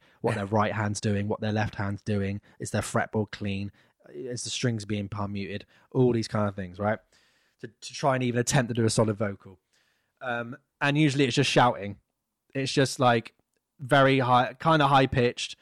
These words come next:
Speaker 1: and just kind of one note and whatever. But again, you can, you've probably heard this a million times, so just think of that. This is
Speaker 2: Yeah.
Speaker 1: what I mean. Just think of those references, and you'll listen to this and go, "It's exactly what I thought it was." It is, it is
Speaker 2: Literally.
Speaker 1: Ron Seal.
Speaker 2: Literally.
Speaker 1: It,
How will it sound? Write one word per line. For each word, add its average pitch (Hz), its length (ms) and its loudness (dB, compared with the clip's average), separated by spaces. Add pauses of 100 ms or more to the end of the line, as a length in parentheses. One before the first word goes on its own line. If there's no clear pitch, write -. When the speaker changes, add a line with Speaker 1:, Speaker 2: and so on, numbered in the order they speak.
(140)
Speaker 1:
and 113 100 -6
just 110 140 -4
kind 117 140 2
of 104 100 -2
one 113 280 2
note 104 340 -2 (420)
and 110 140 -10
whatever. 90 340 -8
But 95 260 -12 (1000)
again, 113 440 2
you 139 200 4
can, 135 200 0
you've 143 260 2
probably 151 380 4
heard 131 160 4
this 120 140 0
a 127 40 2
million 113 300 2
times, 113 280 0
so 135 80 0
just 113 440 0
think 117 200 0
of 104 120 -2
that. 92 240 -4 (400)
This 127 180 -4
is 127 60 2
Speaker 2:
Yeah. 139 60 4
Speaker 1:
what 110 80 2
I 123 40 2
mean. 113 180 2
Just - 220 -4
think 185 200 4
of 165 120 2
those 139 180 6
references, 117 760 0
and 110 220 -6 (240)
you'll 127 200 6
listen 127 260 2
to 117 80 -2
this 110 120 0
and 110 100 -4
go, 107 140 4
"It's 110 120 0
exactly 110 640 -4
what 98 160 -2
I 101 40 -8
thought 92 240 -16
it 92 100 -14
was." 92 280 -14
It 135 140 -6
is, 135 160 0
it 139 100 -2
is 151 260 4
Speaker 2:
Literally. 123 140 2
Speaker 1:
Ron 107 180 2
Seal. 104 180 -2
Speaker 2:
Literally. 131 520 -4
Speaker 1:
It, 110 220 -10